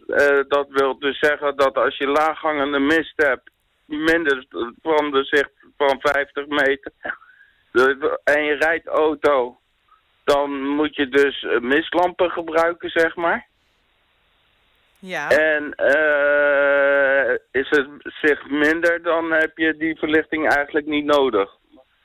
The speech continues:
Speaker 1: Mist ontstaat eigenlijk door luchtvochtigheid.
Speaker 2: Goh, dit is wel, dit is wel, ehm, het blijft gewoon raar. Ik blijf het raar vinden, want hoe kan lucht nou vochtig worden?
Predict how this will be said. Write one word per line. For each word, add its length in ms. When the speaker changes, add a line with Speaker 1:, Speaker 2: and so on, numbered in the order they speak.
Speaker 1:
Mist 300
ontstaat 480
eigenlijk 600
door 180
luchtvochtigheid. 1000
Speaker 2:
Goh, 160
dit 160
is 200
wel, 400
dit 180
is 180
wel, 440
ehm, 680
het 240
blijft 400
gewoon 320
raar. 380
Ik 120
blijf 260
het 120
raar 300
vinden, 280
want 200
hoe 200
kan 400
lucht 720
nou 240
vochtig 500
worden? 440